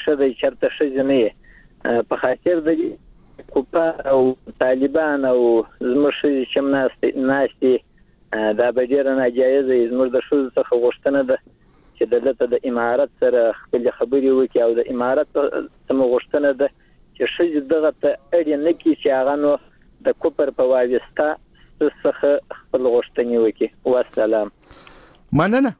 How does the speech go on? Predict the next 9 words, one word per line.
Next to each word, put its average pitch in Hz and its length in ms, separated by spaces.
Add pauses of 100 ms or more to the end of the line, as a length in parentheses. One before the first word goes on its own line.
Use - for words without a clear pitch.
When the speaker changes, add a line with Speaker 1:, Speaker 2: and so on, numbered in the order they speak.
(220)
Speaker 2:
وروسته 131 360
به 131 360
له 117 360
ظریفه 104 380
جانې 117 320
نه 110 80
د 101 220
تاسو، 107 380
اه، 95 600